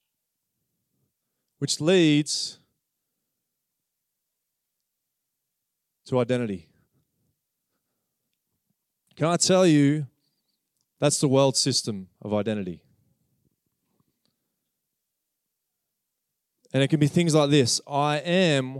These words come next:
what I do," meaning I'm an athlete,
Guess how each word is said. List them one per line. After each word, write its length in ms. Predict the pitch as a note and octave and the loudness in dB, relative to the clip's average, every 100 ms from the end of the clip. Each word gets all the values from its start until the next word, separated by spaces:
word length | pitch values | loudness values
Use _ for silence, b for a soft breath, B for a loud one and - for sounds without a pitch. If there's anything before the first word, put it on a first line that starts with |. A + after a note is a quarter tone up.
| A#2 | -8
what 180 | B2 C3 | -2 0
I 140 | B2 | 0
do," 420 | A#2 A#2 C3 F#2 F2 _ _ _ _ - | 0 0 0 -2 -8 _ _ _ _ -8
meaning 580 | C3 D#3+ D3+ B2 A#2+ A#2+ _ _ _ - | -2 0 0 -2 -6 -14 _ _ _ -4
I'm 220 | B2+ C#3 | -2 -2
an 80 | C3+ | -4
athlete, 800 | D3 C#3+ - B2 - - - | -6 -8 -6 -8 -8 -14 -20